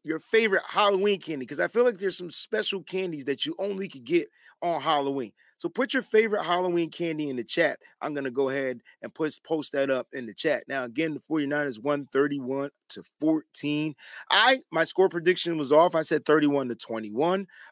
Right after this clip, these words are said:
Uh, I believe our sister Tanya got it right. I'm not sure if it was on Mariah's, uh, score prediction, but too bad you didn't put it on the Nitty Gritty Niners Facebook score prediction, or you would have won a, a really cool prize.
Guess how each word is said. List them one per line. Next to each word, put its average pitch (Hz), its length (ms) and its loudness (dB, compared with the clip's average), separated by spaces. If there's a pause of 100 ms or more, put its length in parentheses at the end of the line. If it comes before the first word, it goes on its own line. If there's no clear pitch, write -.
Uh, 135 240 2
I 151 100 4
believe 147 360 0
our 123 100 -2
sister 156 340 -8
Tanya 208 500 0
got 139 240 2
it - 100 -8
right. 135 340 -2 (240)
I'm 135 100 -6
not 165 180 -2
sure 156 460 0
if 131 120 -10
it 151 60 -6
was 135 180 -8
on 127 200 -6
Mariah's, 170 760 0 (280)
uh, 156 220 0
score 175 320 0
prediction, 175 540 -2
but 139 180 0 (260)
too 254 140 0
bad 262 240 8
you 247 80 2
didn't 247 280 2
put 247 160 0
it 240 180 2
on 220 300 2
the 196 80 4
Nitty 214 280 4
Gritty 202 220 -2
Niners 190 500 0
Facebook 175 640 0
score 151 320 -2
prediction, 131 680 -4
or 160 140 0
you 202 140 -4
would 226 160 0
have 180 120 -4
won 175 180 -2
a, 175 140 -6 (200)
a 156 100 2
really 160 440 2
cool 139 220 2
prize. 185 520 0